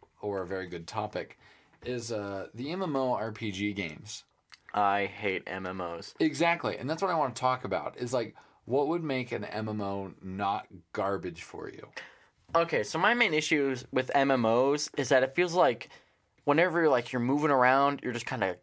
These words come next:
Speaker 2: gliding, you know? 'Cause I feel like that's, like, part of it. But it also, it's like, whenever you attack something,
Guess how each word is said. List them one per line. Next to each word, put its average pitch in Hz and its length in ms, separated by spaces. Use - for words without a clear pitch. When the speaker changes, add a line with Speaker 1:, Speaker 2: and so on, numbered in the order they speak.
Speaker 2:
gliding, 131 640
you 147 100
know? 156 240
'Cause 147 180
I 135 120
feel 160 160
like 135 120
that's, - 160
like, - 160
part 131 240
of 110 120
it. - 220
But - 200
it 143 100
also, 156 340
it's 123 160
like, 104 300
whenever 160 280
you 160 160
attack 139 380
something, 175 600